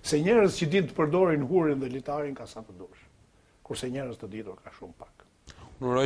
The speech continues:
Speaker 2: që ato të shtohen, kryesisht pas këtyre
Speaker 1: Le të
Speaker 2: zgjedhjeve
Speaker 1: shpresojmë që
Speaker 2: të
Speaker 1: këto
Speaker 2: njëzet e një
Speaker 1: zgjedhje
Speaker 2: qershore.
Speaker 1: të kemi sa më shumë njerëz që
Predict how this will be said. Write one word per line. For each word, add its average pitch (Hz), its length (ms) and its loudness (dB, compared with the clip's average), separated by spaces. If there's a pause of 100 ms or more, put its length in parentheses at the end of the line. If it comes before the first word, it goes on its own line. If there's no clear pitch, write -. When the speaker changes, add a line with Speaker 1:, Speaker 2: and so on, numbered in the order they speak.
Speaker 2:
që 127 100 8
ato 123 160 2
të - 140 -2
shtohen, 110 400 4 (640)
kryesisht 135 420 6
pas 110 160 0
këtyre - 220 0
Speaker 1:
Le 156 100 8
të - 60 -2
Speaker 2:
zgjedhjeve 220 320 6
Speaker 1:
shpresojmë 208 180 10
që 160 140 0
Speaker 2:
të - 80 2
Speaker 1:
këto 220 160 12
Speaker 2:
njëzet - 20 10
e - 80 6
një - 60 2
Speaker 1:
zgjedhje 220 340 12
Speaker 2:
qershore. 233 220 10 (540)
Speaker 1:
të - 100 -14
kemi 190 200 6
sa - 140 0
më 170 160 -2
shumë 160 200 -2
njerëz 160 360 -2
që - 100 -12